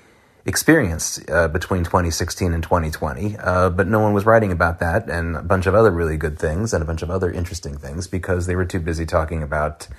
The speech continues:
President Trump, pro or con, all day, obviously mostly con. And it was just one of those things where, <laughs> you know, it, we, the obsession was so pervasive that we missed out on so many other important stories. Um,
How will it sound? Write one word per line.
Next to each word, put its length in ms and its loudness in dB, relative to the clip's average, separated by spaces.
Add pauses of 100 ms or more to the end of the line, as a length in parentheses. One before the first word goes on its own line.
(640)
President 340 4
Trump, 300 0
pro 140 2
or 120 -2
con, 280 2
all 180 -2
day, 280 -2
obviously 360 -6
mostly 340 -6
con. 480 -2
And 360 -2
it 20 -4
was 220 -2
just 180 -2
one 140 4
of 40 2
those 200 0
things 280 -2
where, 380 0 (520)
<laughs> 500 -6
you 100 2
know, 120 4
it, 200 -2
we, 200 -2
the 380 -4
obsession 520 0
was 180 -4
so 380 0
pervasive 720 -2 (720)
that 220 4
we 100 2
missed 300 2
out 180 6
on 140 -2
so 180 2
many 240 4
other 220 4
important 400 -2
stories. 540 -4 (640)
Um, 500 4